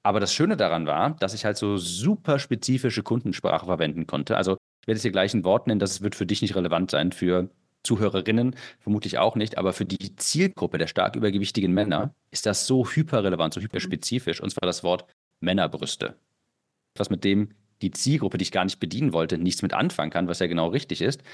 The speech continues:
aber die Zielgruppe, die ich, mit denen ich zusammenarbeitet, gebe-, äh, gearbeitet habe damals, für die ist es natürlich so hyperrelevant, so hyperspezifisch.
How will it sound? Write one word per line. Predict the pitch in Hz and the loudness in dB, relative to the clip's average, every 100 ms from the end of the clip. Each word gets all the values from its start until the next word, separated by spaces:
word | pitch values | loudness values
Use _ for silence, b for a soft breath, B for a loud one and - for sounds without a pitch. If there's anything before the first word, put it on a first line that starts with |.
| B B | B B
aber | 90 | -2
die | 92 87 190 | -2 0 -2
Zielgruppe, | - - 120 101 85 80 80 | -2 0 2 2 -2 -4 -4
die | 78 90 80 | -2 0 0
ich, | 85 - | -2 -6
mit | 104 90 | -6 -2
denen | 87 | 0
ich | 85 | 0
zusammenarbeitet, | - 92 160 85 71 71 71 - - | -2 0 0 0 2 0 -2 -8 -12
gebe-, | - 80 78 | -2 0 0
äh, | 85 | -2
gearbeitet | 76 80 80 78 - | 0 0 0 -4 -2
habe | 76 76 | -2 0
damals, | 73 78 107 - B B B | -2 0 -2 -2 B B B
für | - | -6
die | 98 | -6
ist | |
es | 107 | -4
natürlich | 101 110 101 | -6 -6 -2
so | 104 | -2
hyperrelevant, | - 135 139 107 87 85 82 78 71 | 0 0 2 2 2 2 0 -2 -2
so | 87 | -6
hyperspezifisch. | - 127 131 95 - 85 - 92 78 - - | 0 0 0 -2 -2 -6 -4 -4 -4 -6 -8